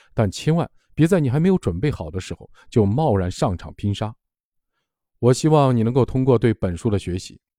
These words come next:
用一年的时间慢慢升级自己的认知，不断积蓄力量，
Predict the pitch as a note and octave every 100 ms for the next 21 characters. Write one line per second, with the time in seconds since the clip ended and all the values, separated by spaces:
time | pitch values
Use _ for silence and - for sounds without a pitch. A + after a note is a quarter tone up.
0 | _ D3 C#3 D#3 D#3+ G2 B2 - D#2+ -
1 | - _ - B2 G2+ F#2 A2+ G#2+ E2+ -
2 | F#2+ D#2 E2+ D#2 F#2 F2+ _ _ - G2+
3 | G2 D#2 G#2 G2+ G2 D#2 G#2 F2 -